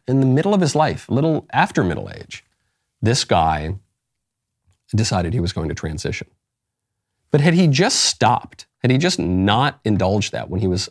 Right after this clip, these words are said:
a teenager, if he had said, "No, this is wrong. Maybe I have some weird desire to do it, but I'm just not gonna indulge that desire,"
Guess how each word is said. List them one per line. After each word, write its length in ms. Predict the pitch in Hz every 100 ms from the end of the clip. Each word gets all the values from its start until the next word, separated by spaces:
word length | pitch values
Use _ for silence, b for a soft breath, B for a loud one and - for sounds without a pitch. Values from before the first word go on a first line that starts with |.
| _
a 180 | 87 85 -
teenager, 460 | - 135 - 117 -
if 460 | _ _ _ _
he 60 | 131
had 60 | 120
said, 140 | 147
"No, 200 | 208 208
this 140 | - 202
is 100 | 143
wrong. 560 | 139 131 131 131 131 -
Maybe 260 | 131 160
I 80 | 147
have 140 | 143 127
some 140 | 120
weird 180 | 117 117
desire 300 | 107 110 104
to 80 | 90
do 200 | 92 90
it, 60 |
but 140 | 82 95
I'm 120 | 101
just 120 | 113
not 140 | 113
gonna 120 | 113 90
indulge 440 | 82 101 143 113
that 160 | 69 73
desire," 420 | 90 - -